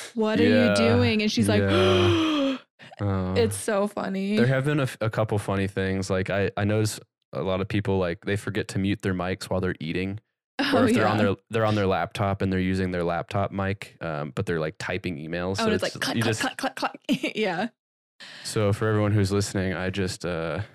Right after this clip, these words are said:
Speaker 1: <laughs>
Speaker 2: pretended to mash my keyboard and ruined the recording. So hopefully we can fix that in
Speaker 1: <laughs>
Speaker 2: post-production.
Speaker 1: Um, yeah, I've seen so many things of people. Like,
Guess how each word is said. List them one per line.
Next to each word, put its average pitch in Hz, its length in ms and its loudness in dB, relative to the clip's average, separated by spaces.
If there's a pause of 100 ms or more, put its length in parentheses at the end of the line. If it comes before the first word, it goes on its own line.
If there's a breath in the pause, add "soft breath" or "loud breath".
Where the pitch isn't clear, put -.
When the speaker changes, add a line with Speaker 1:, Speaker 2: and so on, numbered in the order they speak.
(140)
Speaker 1:
<laughs> - 280 -4
Speaker 2:
pretended 104 440 0
to 98 120 0 (120)
mash 101 380 -2
my 90 100 -4
keyboard 87 460 -2
and 82 320 -4
ruined 80 420 -2
the 80 140 -4
recording. 76 540 -4
So 90 260 -4
hopefully 92 380 -2
we 87 140 0
can 90 160 -4
fix - 340 -8
that 85 260 -4 (140)
in 95 380 -2 (140)
Speaker 1:
<laughs> - 120 -16
Speaker 2:
post-production. 95 840 -4 (880 loud breath)
Speaker 1:
Um, 208 680 0
yeah, 214 340 0
I've 220 760 0
seen 220 260 2
so 214 220 0
many 196 220 0
things 196 220 -4
of 160 120 -2
people. 196 480 0
Like, 156 340 -2